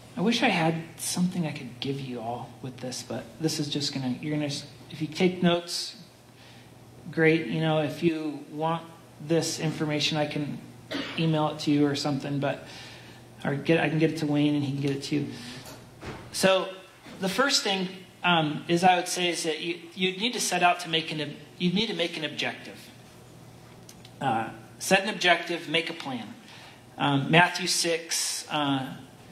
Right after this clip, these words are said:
Jesus was saying, "Hey, and when, when you fast, like, hey, when you fast." So there's kind of a, there's kind of, like, instructions with fasting.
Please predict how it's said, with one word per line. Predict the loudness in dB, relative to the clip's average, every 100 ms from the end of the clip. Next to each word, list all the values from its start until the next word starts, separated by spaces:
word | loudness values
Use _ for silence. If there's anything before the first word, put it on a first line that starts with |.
| -20 -20 -20 -20 -20 -18 -12 -6
Jesus | 2 4 4 0
was | 0 2
saying, | 2 2
"Hey, | 2 4 4 4
and | -4 -6 -12 -10 -2
when, | 0 0 -2 -6 -6
when | -2 -2
you | -2 -6
fast, | -4 0 0 0 -6 -10 -12 -16 -4
like, | -2 -2 -6 -14 -16 -20 -20 -14 0
hey, | 2
when | 2 -2 -2
you | -4
fast." | 0 2 2 0 -6 -8 -10 -18 -20 -18
So | 0 4
there's | 4 4 0
kind | 0 2
of | 2 4
a, | 4 2 -2 -2
there's | -2 0
kind | -2 -2
of, | 0
like, | 0 -2
instructions | -4 -4 -2 -2 -4 -2 -2 -2 -2
with | -4 -4 -6
fasting. | -4 -2 -2 -4 -2 -2